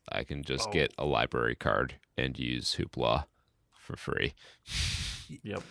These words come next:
Speaker 2: Yo, dude, they're building a really nice library down the, uh, around the corner from me.
Speaker 3: Is it where your, where your new friend is? Do
Speaker 2: No,
Speaker 3: they,
Speaker 2: no,
Speaker 3: are
Speaker 2: it,
Speaker 3: you guys
Speaker 2: this is
Speaker 3: gonna meet at the
Speaker 2: further.
Speaker 3: library?
Speaker 2: No, it, we might if they get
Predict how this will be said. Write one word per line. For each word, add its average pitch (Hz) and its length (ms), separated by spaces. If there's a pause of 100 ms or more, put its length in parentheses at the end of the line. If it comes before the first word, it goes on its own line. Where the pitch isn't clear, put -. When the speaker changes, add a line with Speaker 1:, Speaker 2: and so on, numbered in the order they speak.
(120)
Speaker 2:
Yo, 170 440
dude, 156 280
they're 175 120
building 185 380
a 180 80
really 127 340
nice 175 300
library 131 520
down 123 280
the, 117 140 (240)
uh, 117 440 (500)
around 127 220
the 123 60
corner 123 300
from 165 160
me. 185 220 (140)
Speaker 3:
Is 120 160
it 127 140
where 120 180
your, 117 180 (400)
where 117 180
your 110 180
new 113 160
friend 104 340
is? 117 280 (1300)
Do - 80
Speaker 2:
No, 110 60
Speaker 3:
they, 101 80
Speaker 2:
no, 156 420
Speaker 3:
are - 160
Speaker 2:
it, 113 60
Speaker 3:
you 120 60
guys 120 160
Speaker 2:
this 139 60
is 131 60
Speaker 3:
gonna 120 120
meet 117 100
at 135 140
the 135 60
Speaker 2:
further. 127 80
Speaker 3:
library? 104 580 (1040)
Speaker 2:
No, 131 360
it, 143 200
we 151 140
might 196 420 (200)
if 135 120
they 160 120
get 170 280